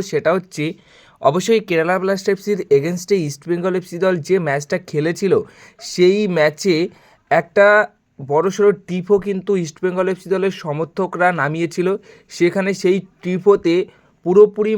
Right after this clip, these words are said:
মোহনবাগান দলকে অপমানজনক টিফো নামানো হয়েছিল বা অপমানজনক কিছু কথা ছিল সেখানে।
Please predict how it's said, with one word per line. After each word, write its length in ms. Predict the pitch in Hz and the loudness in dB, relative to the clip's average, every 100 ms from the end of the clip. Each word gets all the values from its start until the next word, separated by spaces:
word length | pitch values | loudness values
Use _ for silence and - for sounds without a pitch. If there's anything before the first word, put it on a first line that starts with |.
| 180 | -2
মোহনবাগান 540 | 170 180 151 185 190 180 | -2 -4 -4 -2 -2 0
দলকে 260 | 180 175 202 - 156 | -2 0 0 2 0
অপমানজনক 800 | 170 190 196 185 185 175 185 175 | 0 -4 -4 -4 -2 -2 -4 -6
টিফো 260 | - 160 185 175 _ _ _ _ - | -10 -4 -4 -4 _ _ _ _ -6
নামানো 400 | 139 156 165 180 | -2 0 0 0
হয়েছিল 400 | 170 170 160 175 175 160 | 0 -2 -2 -2 0 4
বা 80 | 175 147 | 4 4
অপমানজনক 720 | - 175 175 175 165 170 175 - | -2 -4 -4 -4 -6 -6 -8 -8
কিছু 240 | 170 - 180 151 | -8 -8 -4 -4
কথা 240 | 143 165 156 | -2 -2 -4
ছিল 180 | - 180 185 | -6 -2 -2
সেখানে। 380 | 185 160 160 | -2 -4 -4